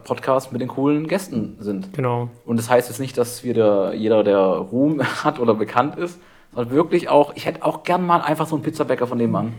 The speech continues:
Speaker 2: Einfach interessante Leute.
Speaker 1: Der einfach mal so
Speaker 2: Ja.
Speaker 1: erzählt, ey, wie war das letzte Jahr so mit
Speaker 2: Genau.
Speaker 1: einer kleinen Gaststätte oder sowas.
Speaker 2: Ja.
Speaker 1: So, die
Speaker 2: Das ist auch eine super Idee, ja.
Speaker 1: Ja. Einfach mal Leute einladen, die, ähm, die sonst nicht so zu Wort kommen.
Speaker 2: Ja.
Speaker 1: Keine Ahnung, auch, äh, äh, Pflegekräfte.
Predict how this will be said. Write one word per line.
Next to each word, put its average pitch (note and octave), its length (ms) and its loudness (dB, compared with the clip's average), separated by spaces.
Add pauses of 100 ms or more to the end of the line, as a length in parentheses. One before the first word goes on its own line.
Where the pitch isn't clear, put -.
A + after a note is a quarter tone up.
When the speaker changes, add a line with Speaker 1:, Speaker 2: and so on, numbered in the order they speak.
(120)
Speaker 2:
Einfach D3 220 -2
interessante D#3 440 4
Leute. C#3 340 4
Speaker 1:
Der - 80 4
einfach F#3+ 240 6
mal E3 160 6
so E3 80 4
Speaker 2:
Ja. D3+ 80 6
Speaker 1:
erzählt, D#3+ 280 6
ey, D3 100 4
wie D#3 100 0
war D#3 60 8
das D3+ 120 6
letzte C#3 240 2
Jahr B2 220 4
so B2 100 -2
mit B2 120 0
Speaker 2:
Genau. B2+ 80 -2
Speaker 1:
einer A#2+ 100 0
kleinen A#2 200 4
Gaststätte A2 480 2
oder G2 120 -8
sowas. G2+ 240 -4
Speaker 2:
Ja. B2+ 80 0
Speaker 1:
So, - 160 -8 (160)
die C#3+ 100 -8
Speaker 2:
Das C3+ 140 0
ist E3+ 60 0
auch E3+ 100 4
eine D#3+ 80 6
super D3+ 220 0
Idee, C3 260 0
ja. B2 140 -4
Speaker 1:
Ja. B2 340 -10 (200)
Einfach E3 240 2
mal D#3 200 4
Leute D3+ 400 4
einladen, C#3 580 4
die, A2+ 280 -4 (600)
ähm, G#2+ 420 -2 (560)
die C3 60 -4
sonst D#3 280 -2
nicht - 140 -4
so C3+ 120 -2
zu G#2+ 160 -8
Wort B2+ 160 -6
kommen. G#2 260 -8
Speaker 2:
Ja. B2+ 200 -8 (1160)
Speaker 1:
Keine D#3+ 180 8
Ahnung, F#3 180 8
auch, C#3 300 2
äh, C#3 60 -2
äh, C3 560 2
Pflegekräfte. D#3 680 0